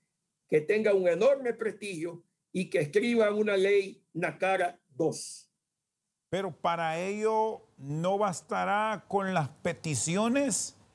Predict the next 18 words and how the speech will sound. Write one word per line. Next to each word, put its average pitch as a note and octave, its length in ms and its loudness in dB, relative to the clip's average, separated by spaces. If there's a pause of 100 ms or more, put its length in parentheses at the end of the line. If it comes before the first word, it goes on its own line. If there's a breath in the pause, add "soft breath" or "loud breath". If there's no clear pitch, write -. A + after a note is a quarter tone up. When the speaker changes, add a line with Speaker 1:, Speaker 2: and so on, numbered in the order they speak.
(360)
Speaker 2:
que F3 160 0
tengan G3 500 2
muchos F#3 540 4
ciudadanos, F#3 960 2
eh, D#3 380 0
que E3 80 0
están F3+ 300 2
en F3 100 -2
este F#3 260 -2
proyecto F#3 800 0
y F#3+ 80 0
que E3 220 -2
son F#3 360 0
líderes G#3+ 400 2
de F3+ 100 -2
esas E3 200 -2
comunidades F3 560 0
migrantes. D#3+ 560 0